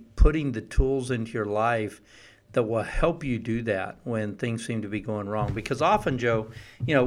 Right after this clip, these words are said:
we all have little setbacks every day of some kind. But, uh, very often when, when we're talking about,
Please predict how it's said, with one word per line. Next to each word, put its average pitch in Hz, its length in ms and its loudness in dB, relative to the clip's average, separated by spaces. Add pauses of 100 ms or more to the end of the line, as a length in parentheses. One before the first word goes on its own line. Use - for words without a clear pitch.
(200)
we 156 140 0
all 196 140 8
have 143 220 4
little 135 340 0
setbacks 117 540 0
every 110 240 -2
day 110 300 0
of 95 140 -4
some 113 200 -8
kind. 104 300 -2 (960)
But, 113 480 0
uh, 101 260 -2 (460)
very 151 340 4
often 123 480 4
when, 110 400 -2
when 113 600 -4
we're 127 140 0
talking 151 360 0
about, 110 420 0